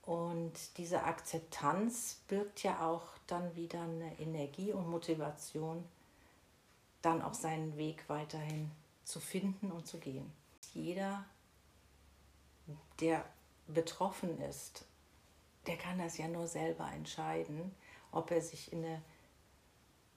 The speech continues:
eine Behandlung begibt, in eine Therapie begibt. Die, die meisten brauchen die wahrscheinlich auch,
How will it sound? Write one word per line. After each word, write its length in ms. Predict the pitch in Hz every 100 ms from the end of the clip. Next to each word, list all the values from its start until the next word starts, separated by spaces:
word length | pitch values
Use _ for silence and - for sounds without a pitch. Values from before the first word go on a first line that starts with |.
| - -
eine 160 | 170 165
Behandlung 500 | 147 151 185 185 156
begibt, 320 | 160 - 147
in 100 | 156
eine 200 | 151 165
Therapie 440 | - 160 156 - 190
begibt. 420 | 170 165 - -
Die, 140 | 160
die 120 | -
meisten 340 | 170 165 170 175
brauchen 380 | 160 175 214 190
die 180 | 160
wahrscheinlich 560 | 156 151 151 151 143 139
auch, 280 | - 147